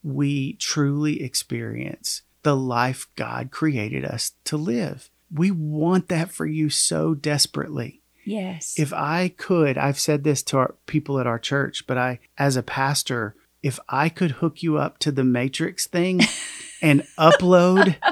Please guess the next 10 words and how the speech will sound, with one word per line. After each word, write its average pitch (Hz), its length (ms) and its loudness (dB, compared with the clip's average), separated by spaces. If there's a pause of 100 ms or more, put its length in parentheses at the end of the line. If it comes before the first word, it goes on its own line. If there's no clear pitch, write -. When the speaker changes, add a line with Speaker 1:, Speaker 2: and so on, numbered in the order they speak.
(120)
Speaker 1:
God's 151 420 4
word 151 360 4
into 151 280 4
your 151 160 6
brain 151 380 4
and 131 140 0 (100)
upload 190 520 2
this 165 220 -4
desire 160 1040 -2
Speaker 2:
Oh. 208 220 -8